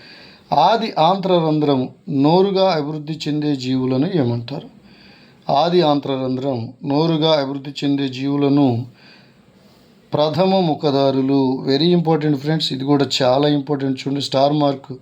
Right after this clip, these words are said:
స్టార్ మార్క్, మనం స్టార్ మార్క్ ఉంచిన బిట్స్ చాలా జాగ్రత్తగా నోటిఫై చేయాలి.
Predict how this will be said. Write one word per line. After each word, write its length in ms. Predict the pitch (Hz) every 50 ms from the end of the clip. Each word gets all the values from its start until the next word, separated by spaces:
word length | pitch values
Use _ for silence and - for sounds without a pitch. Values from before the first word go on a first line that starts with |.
| _ - - - - - - - -
స్టార్ 360 | - - 147 143 151 160 156
మార్క్, 500 | 156 160 156 151 147 - - - 147 139
మనం 200 | 143 139 135 135
స్టార్ 300 | 127 - - 147 147 151
మార్క్ 340 | 151 151 147 151 139 - -
ఉంచిన 460 | 143 135 - - 151 139 131 120 120 131 127 - - - - - - _ _ _
బిట్స్ 340 | 139 143 139 - - - 151 147 139 135 143 151 151 - -
చాలా 360 | 135 135 135 139 139 143 143
జాగ్రత్తగా 760 | 139 123 131 127 120 123 131 131 123 - - 131 147 170 - - 285 -
నోటిఫై 340 | - 135 135 123 120 - 139
చేయాలి. 500 | 123 - - 117 113 113 117 - - -